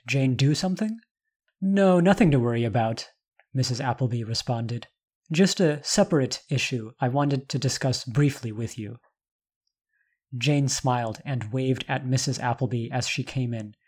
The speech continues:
but her teacher seemed distracted. Next thing Jane knew,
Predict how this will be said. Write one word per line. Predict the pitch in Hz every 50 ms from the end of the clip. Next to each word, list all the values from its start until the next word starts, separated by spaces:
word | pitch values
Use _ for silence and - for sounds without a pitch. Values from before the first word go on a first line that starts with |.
| _ _ _ _ -
but | 120 147 147 147
her | 110 143
teacher | 131 - - 165 160 - 170 160
seemed | - - - - 139 127 127 123 - - _ _ _
distracted. | - 127 110 - - - 135 120 113 - - 117 - - _ _ _ _ _ _ _ _ _ _ _ _ _ _ _ _ _ _ -
Next | 131 135 165 170 - -
thing | - 185 175 170
Jane | 143 135 147 139 139 139 135
knew, | 131 123 113 110 113 120